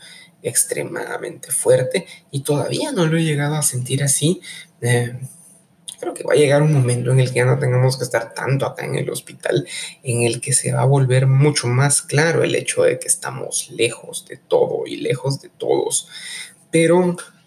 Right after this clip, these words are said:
es por un bien mayor, es por ver a Luna bien, es por que Luna salga adelante. Y yo creo que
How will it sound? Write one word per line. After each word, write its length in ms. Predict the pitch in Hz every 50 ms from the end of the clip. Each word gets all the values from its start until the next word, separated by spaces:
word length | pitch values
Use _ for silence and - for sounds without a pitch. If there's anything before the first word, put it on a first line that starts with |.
| _ _ _ _ _ _ _ _ _ _ _ _ _ _ _ _ _ _ _ _ _ - - - -
es 140 | - 190 -
por 240 | - - 202 175 147
un 200 | 139 139 135 127
bien 260 | 127 131 127 123 117
mayor, 340 | 110 - - - - - - - - - - _ _ _ -
es 160 | - - -
por 320 | - _ - - - -
ver 220 | - - - - -
a 80 | -
Luna 340 | 73 - - - - - 123
bien, 440 | 117 - - 135 139 147 151 151 143
es 120 | 135 131
por 320 | - _ - - - - - _ _
que 140 | - - -
Luna 480 | - - - - - - - - 135 - - - - - - - _
salga 520 | _ - - - 170 185 196 190 185 185 175
adelante. 760 | 165 147 127 120 - - - - 131 131 151 151 165 - - _ - - - _ _ _
Y 140 | _ 143 135
yo 240 | 135 135 131 131 131
creo 560 | - 127 127 123 127 127 131 131 131 131 135
que 400 | - - 104 104 95 - - -